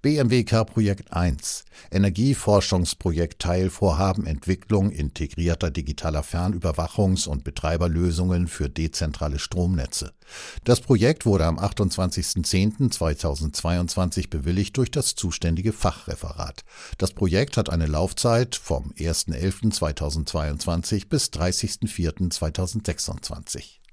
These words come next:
Zitat Ende. Diese Aussage hat es in sich,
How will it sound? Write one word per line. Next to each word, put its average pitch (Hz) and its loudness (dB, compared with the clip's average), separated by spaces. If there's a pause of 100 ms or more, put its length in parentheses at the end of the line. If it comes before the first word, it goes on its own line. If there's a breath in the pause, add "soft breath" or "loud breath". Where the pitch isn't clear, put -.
Zitat - -2
Ende. 95 -2 (1300 loud breath)
Diese 156 8
Aussage 117 4
hat - 0
es - -2
in 151 4
sich, - -12